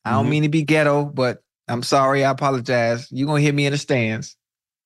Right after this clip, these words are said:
Speaker 2: Pat McAfee announced today that Aaron Rodgers will not, will be done as a guest for the N F L season. Uh, Eric Spoelstra got a hundred and twenty million dollar contract extension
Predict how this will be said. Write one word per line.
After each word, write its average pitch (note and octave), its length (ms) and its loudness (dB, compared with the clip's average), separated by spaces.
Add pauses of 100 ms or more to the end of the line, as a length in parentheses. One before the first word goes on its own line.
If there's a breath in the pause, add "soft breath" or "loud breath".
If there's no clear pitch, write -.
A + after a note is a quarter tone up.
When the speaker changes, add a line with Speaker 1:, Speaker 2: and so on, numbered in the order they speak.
(760)
Speaker 2:
Pat C#3+ 200 0
McAfee C3+ 480 2
announced C3 400 2
today B2+ 320 2
that A#2 140 -2
Aaron B2+ 240 2
Rodgers B2+ 340 2
will A#2 160 0
not, B2 360 0
will A#2 180 2
be A2+ 140 2
done B2+ 500 2
as A2+ 180 0
a G#2+ 40 0
guest B2+ 440 0
for A2+ 100 0
the A2 140 -2
N B2 100 2
F A#2+ 160 2
L A#2+ 160 2
season. C#3+ 480 2 (920)
Uh, A#2 260 2
Eric C3 240 2
Spoelstra C#3 480 0 (360)
got A#2+ 200 2
a A2 100 2
hundred C3 320 0
and B2 80 0
twenty C3+ 220 2
million C3 240 2
dollar B2 180 4
contract C#3 520 0
extension C3+ 520 0